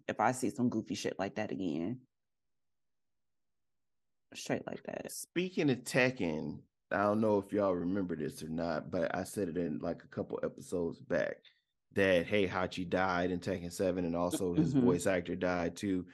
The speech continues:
Speaker 2: But y'all know how, like, they be bringing people back from the dead and so
Speaker 1: Of
Speaker 2: on and so
Speaker 1: course.
Speaker 2: forth. Yeah. Um,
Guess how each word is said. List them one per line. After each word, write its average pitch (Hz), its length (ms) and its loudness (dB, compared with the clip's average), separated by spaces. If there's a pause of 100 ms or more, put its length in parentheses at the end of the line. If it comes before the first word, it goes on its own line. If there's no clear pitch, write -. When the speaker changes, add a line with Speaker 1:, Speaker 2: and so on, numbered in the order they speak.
(320)
Speaker 2:
But 113 140 -2
y'all 120 200 8
know 101 200 6
how, 95 180 2
like, 90 260 2
they 90 120 -2
be 90 60 -2
bringing 87 420 -2
people 87 300 -6
back 90 300 2
from 90 180 -2
the 87 80 0
dead 87 680 0
and 80 120 -6
so 170 140 2
Speaker 1:
Of 85 60 2
Speaker 2:
on 131 120 4
and 107 80 0
so - 60 0
Speaker 1:
course. 82 140 -4
Speaker 2:
forth. 85 240 -4 (120)
Yeah. 87 500 2 (520)
Um, 82 1120 2